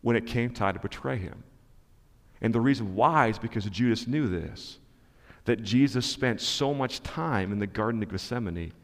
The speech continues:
praying. And so here's the question. Why did Jesus spend so much time praying? Well, it's because he wanted to make sure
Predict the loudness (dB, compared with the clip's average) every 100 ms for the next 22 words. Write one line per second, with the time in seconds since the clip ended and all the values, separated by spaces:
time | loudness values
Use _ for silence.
0 | -20 _ -20 -20 _ -6 -6 -6 -14 -20
1 | -20 _ _ -20 _ -20 _ _ -20 -20
2 | -16 -4 0 2 2 0 -2 -2 -2 -6
3 | -12 -14 -20 -20 -20 -20 _ _ _ _
4 | -20 -20 -20 -20 -10 4 6 8 8 6
5 | 2 2 4 4 4 0 -8 -2 0 0
6 | -2 -6 -8 -12 -16 -20 -20 -20 -20 _
7 | -10 -8 0 2 2 0 -4 -10 -14 -20
8 | -12 -8 0 0 0 -4 -4 -4 -4 -10
9 | -10 -16 -20 _ -20 _ -20 _ -20 _
10 | -20 -20 _ -20 _ -20 -12 2 4 4
11 | 2 -2 -4 0 4 6 6 2 -4 -14
12 | -6 -2 0 0 -2 -2 -2 -4 -6 -2
13 | -2 -2 -6